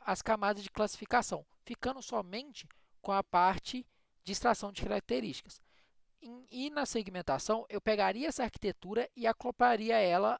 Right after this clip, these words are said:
à, à minha arquitetura de upsampling e treinaria o modelo agora para segmentação semântica. Então, pensando nisso e pensando que eu posso utilizar essas C N Ns como classificador, vamos olhar primeiramente se as C N Ns são boas para classificar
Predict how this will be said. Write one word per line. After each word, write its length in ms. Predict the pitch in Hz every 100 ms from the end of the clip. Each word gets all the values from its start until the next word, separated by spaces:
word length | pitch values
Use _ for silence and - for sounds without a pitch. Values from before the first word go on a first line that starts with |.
| _
à, 720 | 190 180 175 170 165 180 165
à 60 | 170
minha 400 | 170 170 175 165
arquitetura 460 | - - 175 165
de 120 | 151 170
upsampling 500 | - - 190 240 247 - _
e 80 | 214
treinaria 520 | - 262 262 220 247
o 40 |
modelo 400 | 262 233 165 208
agora 640 | 208 208 156 165 185 226 - _ - -
para 240 | 196 202
segmentação 640 | 208 208 196 214 220 - 214
semântica. 560 | - 285 185 127 - _ _ _ _ _
Então, 280 | 427 381 - _ -
pensando 440 | 269 - 311 294
nisso 420 | 185 208 - - _ -
e 100 | -
pensando 460 | 196 - 220 226
que 240 | - 214 196
eu 140 | 175
posso 360 | - 220 240 240
utilizar 420 | - 170 156 143
essas 220 | - 165
C 140 | -
N 260 | 180 170 151
Ns 140 | 143
como 200 | - 143
classificador, 720 | - 151 - - 117 160 190 - - _ _ _ _ -
vamos 300 | 233 320 269
olhar 280 | 226 196 196
primeiramente 720 | 175 165 135 143 208 185 -
se 160 | - 214
as 80 | 202
C 140 | 233
N 300 | 214 190 214
Ns 100 | 240
são 140 | 320
boas 280 | 262 254 302
para 180 | - -
classificar 880 | - 302 466 - 339 - 247 285